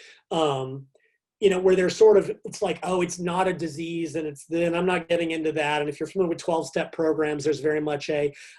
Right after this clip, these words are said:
"I'm putting my behavior in a higher responsibility." It used to be the Christian God, and now it's just they've kind of chilled it for the modern era.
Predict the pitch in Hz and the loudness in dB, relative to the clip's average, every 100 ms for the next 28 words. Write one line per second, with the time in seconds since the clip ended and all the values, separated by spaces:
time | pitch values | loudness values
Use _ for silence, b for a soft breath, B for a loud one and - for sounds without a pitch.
0 | B 170 180 180 - 185 170 165 156 156 | B -2 -2 -2 0 2 2 0 -2 -2
1 | 156 151 147 147 139 _ _ _ _ _ | -2 0 0 0 -2 _ _ _ _ _
2 | _ _ _ _ _ _ - 175 190 185 | _ _ _ _ _ _ -4 2 4 6
3 | 175 165 165 156 151 139 _ _ _ _ | 4 2 -2 -4 -6 -10 _ _ _ _
4 | - 151 - 185 175 175 165 160 143 _ | -4 -4 -2 0 2 4 4 2 -4 _
5 | _ _ _ _ _ _ - 165 151 185 | _ _ _ _ _ _ -6 -4 0 0
6 | 170 170 151 151 151 151 165 175 185 - | 0 -4 0 2 2 0 -4 -2 -2 -2
7 | 160 160 160 180 208 151 170 165 - 156 | -6 -6 -8 -12 -10 -4 -2 -2 -4 -4
8 | 147 147 147 143 139 139 139 147 139 143 | -2 -2 -2 -4 -6 -6 -6 -8 -6 -6
9 | 135 147 139 - _ _ - - 196 165 | -6 -8 -10 -12 _ _ -8 2 4 4
10 | 156 156 151 143 139 143 143 143 143 139 | 0 0 -4 -2 -4 -4 -4 -4 -6 -6
11 | 139 139 | -6 -8